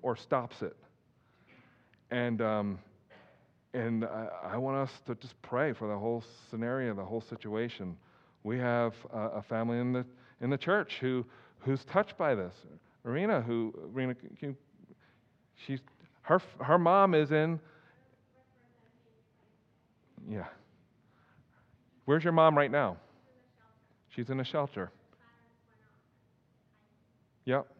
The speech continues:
And, um, and you have friends there. And then you have family.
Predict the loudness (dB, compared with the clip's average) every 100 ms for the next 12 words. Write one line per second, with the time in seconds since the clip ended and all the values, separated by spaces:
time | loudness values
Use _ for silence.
0 | -20 _ _ _ _ _ _ _ -10 -4
1 | -2 -2 -2 -2 -2 -2 -4 -4 -4 -4
2 | -4 -6 -6 -8 -16 _ _ _ _ _
3 | _ _ _ _ _ -12 -8 -6 -8 -6
4 | -6 -4 -8